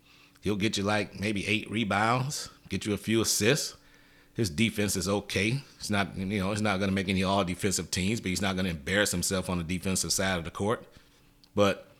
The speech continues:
the Pistons, they're, they're G M, they're not, they're not stupid. At least I don't think they are. You know, wh-, wh-, why, why would I want Talen Horton-Tucker right now?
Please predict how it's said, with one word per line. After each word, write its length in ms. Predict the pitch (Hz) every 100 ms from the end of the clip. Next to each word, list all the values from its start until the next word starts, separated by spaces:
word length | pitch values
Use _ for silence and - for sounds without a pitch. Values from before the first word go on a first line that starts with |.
| - -
the 80 | 139
Pistons, 420 | - 110 120 101
they're, 400 | - 85 98 117
they're 220 | 90 101 117
G 240 | 98 101
M, 140 | 113
they're 120 | 90 104
not, 280 | 107 98
they're 80 | 95
not 180 | 95 92
stupid. 460 | - 85 85 95 -
At 80 | - _ _ _ -
least 140 | 104
I 100 | 92
don't 100 | 71
think 160 | 92 104
they 160 | 85 80
are. 220 | 104 110 - - - - _
You 80 | 104
know, 120 | 95
wh-, 460 | 113 98 85 95 -
wh-, 20 |
why, 220 | 98 123
why 180 | 90 107
would 120 | 123
I 40 | 117
want 240 | 120 110
Talen 240 | - 113 104
Horton-Tucker 460 | 120 90 127 90
right 180 | 101 98
now? 320 | 95 139 -